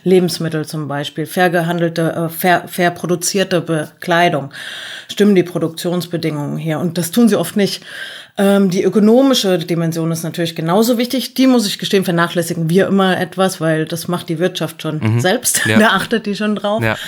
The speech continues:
Speaker 1: Aber kulturelle, politische Dimensionen sind genauso wichtig. Das ist, ähm, wir können, wenn wir jetzt Ernährung zum Beispiel a-, als Beispiel nehmen, können wir die nicht überall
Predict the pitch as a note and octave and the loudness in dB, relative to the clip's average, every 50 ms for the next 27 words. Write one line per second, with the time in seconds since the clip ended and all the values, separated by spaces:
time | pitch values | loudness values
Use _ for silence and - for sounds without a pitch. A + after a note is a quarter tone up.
0 | - - - - - - - _ - G3+ G3+ G#3 G3+ G3+ G#3 G#3+ G#3+ - G3+ E3+ | -12 -12 -12 -14 -14 -16 -18 _ -2 2 2 2 0 2 0 0 2 2 0 2
1 | F#3+ G#3+ A#3 B3 - - G3 G3+ G3+ A#3+ A#3 A#3 - - F3+ D#3+ F3+ E3+ E3+ E3+ | 4 4 4 4 2 0 -2 0 0 0 0 -2 -4 -4 -4 -4 -4 -4 -2 -4
2 | F3 D3 E3+ E3+ F3 D#3 E3 E3 D#3+ F3 E3+ E3+ E3+ F#3+ G3+ F3+ F3+ C#3 D#3+ D3 | -4 -4 -2 -4 -2 -2 -4 -4 -4 -4 -2 0 2 2 2 2 0 -2 -4 -8
3 | - - D3+ - - E3 D#3+ E3+ F#3 - - - - F3+ F3+ F3 F3 F3+ E3 F3+ | -8 -10 -12 -8 -6 -6 -4 -2 -4 -4 -4 -2 0 0 0 2 0 0 2 0
4 | F3+ F3+ - _ - G3 F#3+ F#3+ F3+ F#3 F3+ F3+ F3+ F3 E3+ - - F3+ F3 F3+ | -2 -2 -4 _ 0 2 2 4 4 4 4 4 4 2 2 0 -2 0 2 4
5 | G3 A3 A3 G3+ G#3 F#3+ F3+ - - D#3+ D#3 D#3 D#3 D#3 - D3+ - D3+ - - | 4 4 4 4 4 2 2 0 0 -2 0 0 -2 -2 -4 -4 -4 -4 -4 -6
6 | _ _ F3 F3 E3 - - F#3 G3 G3 F#3+ - F3 E3+ E3 E3+ F3 F#3+ A3 A#3 | _ _ -6 -6 -6 -2 0 2 2 2 2 -2 -4 -2 -2 -2 -2 -2 -4 -4
7 | A#3 _ _ - - - - - _ _ - - G3+ G3+ G#3 G#3+ G#3+ F#3 D#3+ G3+ | -6 _ _ -20 -20 -20 -20 -20 _ _ 0 4 6 6 8 8 6 6 4 2
8 | G3+ G3+ G3 G3 - F#3+ F#3+ G3 F#3 - F3+ F#3 F#3 F3+ - | 2 2 0 0 0 0 2 2 4 4 4 4 4 2 0